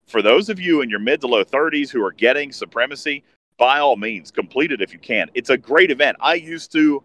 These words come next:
love that event because the payouts were really, really good. As Wham says, though, the payouts today are slightly dated, uh, as compared to a battle pass, and I don't know if I personally would find value in those rewards,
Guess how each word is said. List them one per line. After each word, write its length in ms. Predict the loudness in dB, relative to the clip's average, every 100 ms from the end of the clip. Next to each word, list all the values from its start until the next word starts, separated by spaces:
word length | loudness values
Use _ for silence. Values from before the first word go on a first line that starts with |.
| _
love 500 | -2 4 6 6 4
that 160 | 2
event 300 | 2 -4 -10 _ _ _ _
because 440 | 0 4 2 2
the 100 | -2
payouts 500 | -4 2 2 2 0
were 120 | -4 -2
really, 260 | 0 0
really 240 | 0 -2 0
good. 300 | 4 2 0 _ _ 0
As 260 | 2 2
Wham 320 | 2 2 2 -2
says, 320 | 0 0 2
though, 320 | 2 4 0 -4
the 80 | -4
payouts 580 | 0 2 2 -2 -8
today 960 | _ -4 -4 _ 2 4 4 4 2 -6 _ _ _
are 60 | -18
slightly 520 | -12 2 2 2 -6
dated, 540 | 0 0 2 -2 -4 _ _ _
uh, 200 | 2 2 2
as 160 | -4
compared 400 | -6 -4 0 0
to 100 | 0
a 60 | 0
battle 300 | 2 2 0
pass, 340 | -2 -4 -4
and 100 | -8
I 180 | -4 -4 -2
don't 260 | 0 0 0
know 300 | 0 0 0
if 120 | -2
I 140 | -4
personally 760 | -4 _ _ -10 -8 -10 -6 -6
would 140 | -6
find 240 | -4 -6 -2
value 380 | -4 -2 -6 -8
in 80 |
those 180 | -10 -14
rewards, 460 | -16 -10 -8 -8